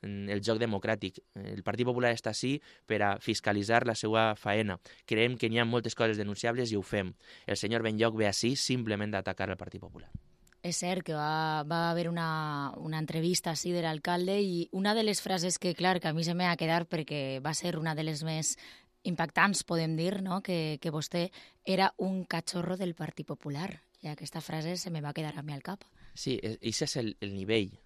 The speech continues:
Speaker 1: el nivell, no? del, de l'alcalde que tenim ací en Vila-real. Jo no vaig a definir-lo, a ell. És l'alcalde i, i pese a que faig acusacions en ocasions dures, no li faltaré al respecte a eixe nivell. Ell,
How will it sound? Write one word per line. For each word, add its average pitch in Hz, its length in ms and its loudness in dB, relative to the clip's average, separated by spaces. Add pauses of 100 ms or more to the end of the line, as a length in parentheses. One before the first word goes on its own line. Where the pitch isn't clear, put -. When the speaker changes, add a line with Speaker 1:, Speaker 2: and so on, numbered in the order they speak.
Speaker 1:
el 98 200 -6
nivell, 101 360 0
no? 110 160 -4
del, 95 400 -4
de 101 280 -4
l'alcalde 104 480 0
que 117 80 2
tenim 104 240 2
ací 110 160 -2
en 107 80 -2
Vila-real. 101 540 0 (400)
Jo 104 340 0
no 131 80 4
vaig 147 180 2
a 101 60 4
definir-lo, 95 600 -4 (100)
a 95 80 -14
ell. 95 260 -6
És 104 140 -4
l'alcalde 123 600 4 (420)
i, 104 260 0
i 117 140 0
pese 107 220 2
a - 20 -2
que 98 100 -4
faig 151 300 2
acusacions 117 640 -2
en 98 160 -2
ocasions 107 560 -2
dures, 120 480 0
no 98 160 -6
li 123 80 -2
faltaré 104 540 0
al 101 180 -6
respecte 101 560 -2
a 95 80 -2
eixe 95 160 -6
nivell. 95 320 -2
Ell, 104 180 -2